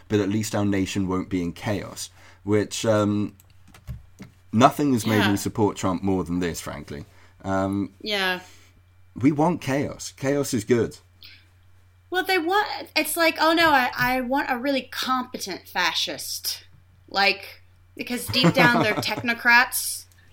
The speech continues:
Speaker 2: They're technocrats more than anything.
Speaker 1: Yeah. Well, I mean, like, it doesn't matter what you do as long as you do it well.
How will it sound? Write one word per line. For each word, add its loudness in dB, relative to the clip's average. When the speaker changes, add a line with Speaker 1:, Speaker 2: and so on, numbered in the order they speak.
Speaker 2:
They're -6
technocrats -2
more -2
than -4
anything. -2
Speaker 1:
Yeah. 6
Well, 2
I 0
mean, 0
like, -2
it -2
doesn't 2
matter -2
what 0
you -2
do 0
as -6
long 2
as -4
you 2
do 2
it 0
well. 0